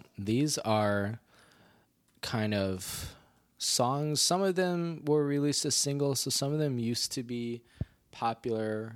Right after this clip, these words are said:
got some radio play back in the day. Um, but the whole purpose of this, um,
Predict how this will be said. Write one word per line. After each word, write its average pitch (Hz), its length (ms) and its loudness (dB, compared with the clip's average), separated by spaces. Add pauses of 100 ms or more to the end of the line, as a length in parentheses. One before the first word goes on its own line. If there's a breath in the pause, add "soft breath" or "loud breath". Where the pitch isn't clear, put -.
(100)
got 107 200 -6
some 110 180 -6
radio 101 260 -2
play 104 220 -6
back 101 300 -4
in 104 60 -4
the 98 100 -4
day. 98 480 -4 (400 loud breath)
Um, 90 500 -8 (100)
but 113 100 -6
the 120 80 0
whole 147 240 2
purpose 131 680 -2
of 104 400 -2
this, - 680 -2 (1000)
um, 90 560 -6